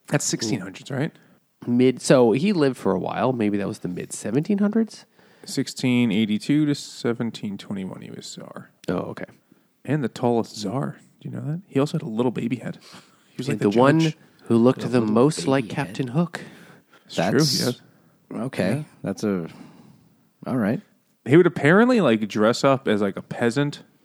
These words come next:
Speaker 1: and, like, walk around, and they'd be like, "Oh," it was, like, undercover boss. And he'd just, like, go
Speaker 3: <laughs>
Speaker 1: around, like, "What's going on here, comrade?" And they'd be like, "I don't know, giant man who's well fed.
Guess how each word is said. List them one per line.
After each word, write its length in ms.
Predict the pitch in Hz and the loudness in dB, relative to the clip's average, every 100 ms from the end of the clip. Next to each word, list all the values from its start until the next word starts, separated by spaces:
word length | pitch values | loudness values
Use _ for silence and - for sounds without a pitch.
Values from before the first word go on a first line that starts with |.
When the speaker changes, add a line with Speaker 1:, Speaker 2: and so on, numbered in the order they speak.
| - | -14
Speaker 1:
and, 140 | 107 | -8
like, 140 | 95 92 | -6 -4
walk 280 | 95 104 | -2 0
around, 360 | 117 101 104 123 | 0 2 2 2
and 100 | 104 | 2
they'd 80 | 104 | 2
be 100 | 101 | 2
like, 240 | 101 95 - | 0 0 2
"Oh," 400 | 120 208 247 240 | 6 6 8 6
it 140 | 139 | 6
was, 100 | 127 | 4
like, 120 | 120 113 | 4 2
undercover 480 | 120 131 131 113 104 | 4 6 6 4 4
boss. 480 | 90 92 117 - - - - _ | 2 0 0 -6 -10 -20 -20 _
And 160 | 110 104 | -8 -4
he'd 160 | 110 165 | -2 0
just, 120 | 107 | 2
like, 200 | - - 160 | 2 2 2
go 160 | 98 | 2
Speaker 3:
<laughs> 0 | |
Speaker 1:
around, 280 | 101 104 98 | 4 2 2
like, 200 | 87 85 | -2 0
"What's 240 | 123 147 | 0 2
going 400 | - 139 175 175 | 6 8 8 6
on 220 | 175 185 139 | 2 2 2
here, 600 | 175 262 165 107 101 104 | 0 2 4 4 2 0
comrade?" 640 | - 104 104 117 143 139 | -2 0 2 0 0 0
And 100 | 107 | 0
they'd 120 | 113 | 2
be 80 | 110 | 4
like, 180 | 107 - | 2 4
"I 140 | 117 160 | 6 6
don't 180 | 180 | 6
know, 220 | 170 233 214 | 6 6 4
giant 520 | 107 117 120 135 113 | 4 6 8 6 4
man 420 | 107 107 117 131 | 4 4 4 4
who's 240 | 120 113 | 2 2
well 260 | 101 104 120 | 4 4 4
fed. 480 | - 104 127 151 | 2 2 2 0